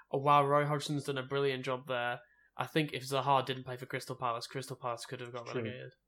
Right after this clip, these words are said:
Speaker 1: Like, he's been incredible, and they have been two different teams. And it was highlighted by his injury towards the end of the season how different of a team they were without him. I, I don't wanna say he's carried them,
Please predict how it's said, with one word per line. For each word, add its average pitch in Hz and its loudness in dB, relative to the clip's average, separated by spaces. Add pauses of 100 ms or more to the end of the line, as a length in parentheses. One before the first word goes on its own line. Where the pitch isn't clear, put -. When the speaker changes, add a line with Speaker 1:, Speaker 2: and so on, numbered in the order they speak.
(140)
Speaker 1:
Like, 123 -10
he's 143 0
been 131 -4
incredible, 123 -8 (240)
and 139 0
they 147 6
have 143 2
been 131 0
two 156 2
different 147 -2
teams. 139 -2
And 135 -2 (240)
it 180 4
was 170 4
highlighted 180 8
by 160 8
his 151 4
injury 165 4
towards 170 2
the 160 2
end 147 0
of 139 0
the 139 -2
season 156 0 (320)
how 147 6 (140)
different 147 -2
of 127 -6
a 131 -8
team 131 -2
they 120 -2
were 120 -2
without 120 0
him. 120 -8 (1900)
I, 113 4 (280)
I 151 8
don't 170 6
wanna 175 4
say 156 4
he's 139 0
carried 143 4
them, 160 2